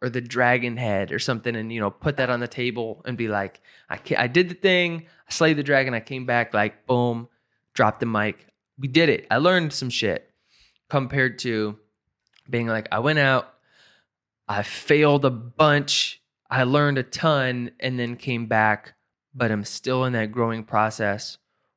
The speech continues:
where you always," and this is something I've been reconciling with myself, that you always want things to happen faster than they do. And learning to be comfortable with that.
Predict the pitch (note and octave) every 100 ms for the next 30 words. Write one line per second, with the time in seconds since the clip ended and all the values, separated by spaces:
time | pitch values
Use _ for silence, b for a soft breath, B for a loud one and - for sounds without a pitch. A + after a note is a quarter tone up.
0 | - A#2+ A#2+ A2+ A2 G#2+ G2+ - _ _
1 | _ _ - C3 C#3 - - D3+ D3+ D3
2 | C3+ B2+ - _ _ E3 D#3+ - C#3 C3
3 | B2+ A#2+ B2 B2 C#3 C3 C3 - A#2 A#2
4 | A#2 A2+ A2 - A#2+ A2 - A#2+ - -
5 | C#3+ D3 C3+ A#2+ - A#2 A#2 - F#2+ -
6 | D2 F2+ G2 - E2 F#2+ - G2+ G2+ F2+
7 | F2+ - A#2 D#2+ E2 _ _ _ _ _
8 | _ _ C3 A#2+ G#2 A2+ A#2+ B2+ C3 B2+
9 | A2+ - A2+ G2+ B2 A#2 G#2+ G#2 - A#1
10 | -